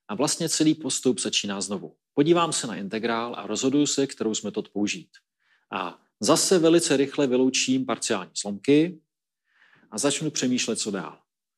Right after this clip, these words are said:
Substituce. Jaká substituce by se mohla nabídnout? Mohl bych zkusit arcus tangens označit jedním písmenem, tím bych se ho zbavil, to by bylo příjemné, ale to by znamenalo, že bych musel v integrálu hledat derivaci arcus tangensu. A já ji tam nevidím.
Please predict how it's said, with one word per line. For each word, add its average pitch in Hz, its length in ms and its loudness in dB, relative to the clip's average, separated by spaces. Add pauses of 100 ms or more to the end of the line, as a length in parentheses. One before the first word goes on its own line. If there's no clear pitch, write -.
(140)
Substituce. - 760 2
Jaká 170 280 0
substituce 156 640 0
by 143 80 0
se - 160 -4
mohla 120 240 -8
nabídnout? 101 500 -8 (520)
Mohl 143 220 2
bych 185 160 2
zkusit - 420 0
arcus - 340 -4
tangens 110 420 -4
označit 147 500 -2
jedním 123 260 0
písmenem, 95 680 -10 (360)
tím 117 120 -2
bych 120 120 0
se 131 120 0
ho 98 120 -8
zbavil, 92 380 -6
to 113 100 -4
by 113 100 -2
bylo 107 160 -2
příjemné, 113 800 -10 (520)
ale 165 140 2
to 202 100 6
by 180 100 6
znamenalo, 156 460 2
že 170 120 8
bych 156 180 4
musel 180 360 0
v - 80 -4
integrálu 147 500 0
hledat 135 500 2
derivaci 127 600 2
arcus - 380 -8
tangensu. 147 540 -8 (480)
A 98 60 -8
já 98 100 -2
ji 135 100 2
tam 135 180 -2
nevidím. 110 460 -2